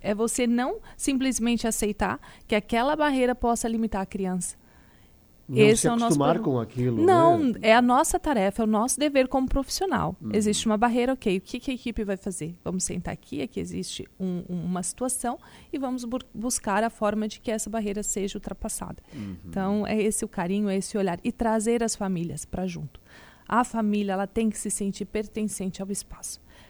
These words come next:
Speaker 1: Quando a família, ela entende que ela faz parte do processo, vira uma chave.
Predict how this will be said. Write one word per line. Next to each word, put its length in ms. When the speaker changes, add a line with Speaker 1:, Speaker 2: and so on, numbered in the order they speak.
Speaker 1:
Quando 240
a 80
família, 460
ela 360
entende 680
que 160
ela 320
faz 380
parte 440
do 120
processo, 640
vira 240
uma 160
chave. 360